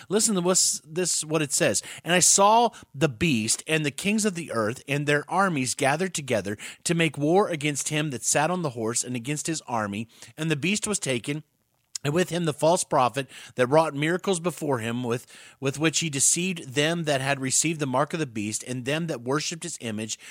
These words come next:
These both were cast alive into the lake of fire, burning with brimstone." So what the Bible's saying is there's gonna be a lot of people that are gonna worship the beast.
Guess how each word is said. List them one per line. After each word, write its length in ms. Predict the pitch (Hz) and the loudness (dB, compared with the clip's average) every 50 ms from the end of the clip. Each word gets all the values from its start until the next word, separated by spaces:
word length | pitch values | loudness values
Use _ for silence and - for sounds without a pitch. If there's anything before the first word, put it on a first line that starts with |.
| - - - - | -20 -20 -10 -6
These 240 | 131 156 160 143 113 | -4 -4 -2 -4 0
both 340 | 107 143 156 180 185 - | 2 4 4 4 2 0
were 140 | - 151 139 | -4 -6 -6
cast 440 | - - - 156 156 156 151 - - - | -6 -6 -4 -2 -2 -2 -2 -4 -6 -6
alive 560 | 139 139 135 139 135 127 120 110 117 117 - - | -8 -4 -2 0 2 2 2 0 -2 -4 -6 -8
into 320 | - 143 156 160 - 165 | -8 -6 -6 -4 -6 -6
the 140 | 151 147 139 | -4 -6 -6
lake 400 | 127 117 113 107 107 107 - - - - - - - - _ _ _ 123 | -4 -2 -2 -2 -2 -4 -6 -12 -18 -20 -20 -20 -20 -20 _ _ _ -6
of 140 | 123 113 | -6 -4
fire, 560 | - - - 165 147 139 123 113 113 104 104 101 | -4 -2 -2 0 2 2 2 0 0 -2 -4 -6
burning 640 | 101 95 - 139 143 147 156 160 165 165 160 151 - 131 | -10 -4 0 2 2 4 2 2 0 -2 -4 -6 -8 -6
with 360 | 127 127 135 127 - - - | -2 -2 -2 -2 -4 -10 -16
brimstone." 800 | 135 110 - 135 135 139 139 - - - - 110 101 98 82 - - - - - | -16 -8 -2 0 0 0 2 0 0 -2 -2 -4 -4 -6 -8 -12 -14 -18 -10 -2
So 180 | - - 175 | 0 2 4
what 160 | 170 196 208 - | 4 4 2 2
the 80 | 185 | 0
Bible's 360 | 139 170 170 208 208 190 160 | 2 4 4 4 4 4 4
saying 320 | - - 202 190 185 170 147 | 4 4 4 4 2 2 0
is 120 | 135 120 | 0 2
there's 320 | 127 190 226 220 208 165 - | 4 4 6 6 4 2 0
gonna 180 | 208 196 185 | 0 0 0
be 160 | 156 143 170 | 0 0 2
a 80 | 156 147 | 2 2
lot 320 | 135 131 135 139 156 160 | 2 2 0 2 2 2
of 80 | 170 143 | 0 -2
people 400 | - 156 139 - - 87 - - _ _ _ _ _ _ _ _ _ _ _ _ - - - - - | -2 -4 -4 -4 -6 -8 -10 -12 _ _ _ _ _ _ _ _ _ _ _ _ -20 -20 -20 0 2
that 120 | 143 147 | 6 6
are 60 | 156 | 6
gonna 200 | 143 151 156 147 | 6 6 6 4
worship 420 | 135 123 143 147 139 - - 120 - | 6 6 6 6 6 4 0 0 -2
the 100 | 131 98 | -4 -4
beast. 480 | - - 78 - - - - - - | -4 -6 -8 -6 -6 -6 -6 -6 -10